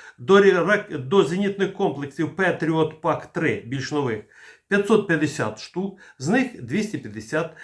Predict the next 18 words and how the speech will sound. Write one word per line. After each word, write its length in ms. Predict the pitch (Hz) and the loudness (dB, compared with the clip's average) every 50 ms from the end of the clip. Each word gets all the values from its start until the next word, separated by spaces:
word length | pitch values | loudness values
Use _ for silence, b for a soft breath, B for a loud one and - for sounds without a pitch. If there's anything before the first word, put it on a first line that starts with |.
| B B B _ - | B B B _ -8
е, 460 | - 135 135 131 127 123 117 117 - - _ _ _ _ _ | -6 -2 0 0 2 0 0 -2 -8 -14 _ _ _ _ _
відправлено 720 | - 110 120 123 117 - 143 143 143 143 147 147 143 139 123 | -12 -10 -10 -10 -6 -2 0 2 2 2 2 2 2 0 0
в 60 | 117 | 0
Європу, 580 | 127 143 139 131 123 107 90 - - - - - _ _ _ _ _ _ _ _ _ _ _ _ _ _ _ | 0 0 0 0 0 -2 -4 -6 -12 -20 -20 -20 _ _ _ _ _ _ _ _ _ _ _ _ _ _ _
в 100 | _ _ | _ _
країни 460 | - 127 139 165 180 165 123 113 110 | -2 0 2 4 4 4 2 2 0
Європи. 440 | 110 104 101 104 101 95 - - - - _ B B B B B B B B | -2 -4 -6 -8 -10 -12 -14 -18 -20 -20 _ B B B B B B B B
Крім 240 | - - 226 240 190 | -4 0 2 2 2
Сполучених 560 | - - 175 180 185 180 170 - 151 147 143 | 0 0 2 2 4 4 4 2 0 0 0
Штатів 360 | - - 139 123 117 - 131 | -2 -2 -4 -4 -4 -4 -4
Америки, 380 | 160 220 240 226 220 214 - 175 | -4 -4 -2 -2 -4 -4 -4 -6
такі 280 | - - 147 - 165 | -6 -6 -4 -2 0
ракети 400 | 156 156 151 147 156 143 143 147 | 0 0 0 0 0 -2 0 0
випускають 680 | 143 147 143 143 170 160 - - - 139 123 120 120 - | 0 0 0 0 -4 -6 -4 -2 -2 0 0 0 -2 -4
по 120 | - 156 | -2 0
ліцензії 720 | 156 147 143 147 - 139 120 113 110 107 104 107 104 101 101 | 0 0 0 0 -2 -4 -2 -2 -4 -4 -6 -6 -6 -6 -6
в 140 | 98 101 107 | -8 -8 -4
Японії 1040 | 113 139 165 160 160 - - 131 120 113 110 113 120 131 156 180 202 226 226 220 | -2 0 0 0 -2 -4 -4 -2 -2 0 0 0 0 0 0 0 0 -2 -4 -4